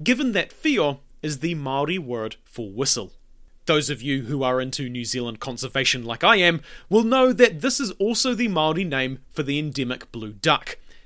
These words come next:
so named for the whistling call it makes. Best mostly describes what these instruments were used for, namely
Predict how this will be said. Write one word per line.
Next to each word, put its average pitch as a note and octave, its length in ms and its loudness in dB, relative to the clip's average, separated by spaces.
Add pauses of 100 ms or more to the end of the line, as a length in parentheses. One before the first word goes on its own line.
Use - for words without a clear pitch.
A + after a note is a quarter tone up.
so D3+ 220 4
named C3 400 2 (120)
for - 140 -10
the C3 140 -6
whistling A2 520 -4
call C#3 360 -2
it - 120 -6
makes. - 460 -4 (1300)
Best G3+ 520 -2 (100)
mostly A3 580 0
describes C#3+ 680 -2
what C3+ 240 -4
these C#3+ 260 -2
instruments B2+ 560 -8
were B2 140 -6
used F3 440 -6
for, A#2+ 340 -6 (420)
namely D3+ 500 4